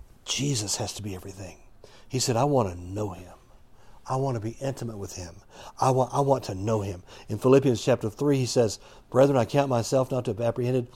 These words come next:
but one thing, forgetting those things which are behind." I mean, forgetting that. "Reaching forth to those things which are before, I press toward the mark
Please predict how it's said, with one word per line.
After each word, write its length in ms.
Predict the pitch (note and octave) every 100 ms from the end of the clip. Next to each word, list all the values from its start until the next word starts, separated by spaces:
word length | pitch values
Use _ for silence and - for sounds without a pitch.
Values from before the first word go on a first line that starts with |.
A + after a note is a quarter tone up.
| - -
but 140 | - G2
one 240 | G2+ B2+
thing, 340 | B2+ A#2 F2+ G2 - - -
forgetting 520 | - F#2+ F#2+ D3 D#3
those 180 | C3+ A2
things 160 | B2 G#2
which 140 | F#2+
are 20 |
behind." 400 | G2+ G#2 G#2+ F2+ -
I 80 |
mean, 120 | B2+ A2+
forgetting 360 | A2+ A2+ D3
that. 180 | G2+ F2 - - -
"Reaching 380 | - C3 C3+ D3+
forth 640 | - F3 D3 - - - -
to 80 |
those 200 | B2 B2
things 180 | - B2
which 120 | A2+
are 60 | G#2+
before, 480 | G#2 C#3+ B2+ F#2 F2+ - - - -
I 80 | F#2+
press 640 | - - C#3 D3+ - -
toward 240 | - B2+ G2+
the 60 |
mark 380 | G2 A#2+ C3+ C3